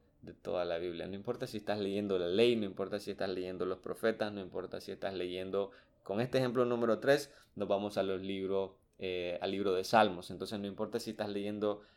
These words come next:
el libro de Salmos, Jesucristo está presente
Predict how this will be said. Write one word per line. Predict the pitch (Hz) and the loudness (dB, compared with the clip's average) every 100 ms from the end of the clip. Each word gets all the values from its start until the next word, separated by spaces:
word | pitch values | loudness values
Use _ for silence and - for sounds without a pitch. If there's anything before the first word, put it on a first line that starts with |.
| _ _ | _ _
el | - 98 | -8 -2
libro | 101 104 | 2 2
de | 98 | 0
Salmos, | - 110 120 113 110 - _ _ _ _ _ | 4 6 6 2 -2 -8 _ _ _ _ _
Jesucristo | 110 104 104 107 104 107 98 | -14 -10 -6 -6 -2 0 0
está | 101 - 92 92 | -2 -4 -4 -4
presente | 87 87 - 104 95 92 85 82 | -6 -6 -4 -4 -4 -6 -6 -8